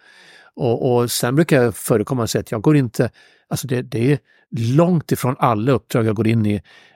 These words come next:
där det är någonting som är totalt helt, eh, krock. Utan det kan vara, fungera fantastiskt bra.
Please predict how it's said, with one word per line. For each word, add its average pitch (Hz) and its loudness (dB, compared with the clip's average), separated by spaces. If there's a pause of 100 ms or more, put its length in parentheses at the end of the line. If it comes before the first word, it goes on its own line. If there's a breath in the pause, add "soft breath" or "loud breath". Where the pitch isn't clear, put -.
där 113 2
det 120 2
är 107 2
någonting 104 0
som 101 -2
är 101 0
totalt 107 -2
helt, - -4 (260)
eh, 104 -6
krock. - 0 (280 loud breath)
Utan 123 0
det 107 -2
kan 165 2
vara, 175 4
fungera 113 0
fantastiskt 123 -2
bra. - 0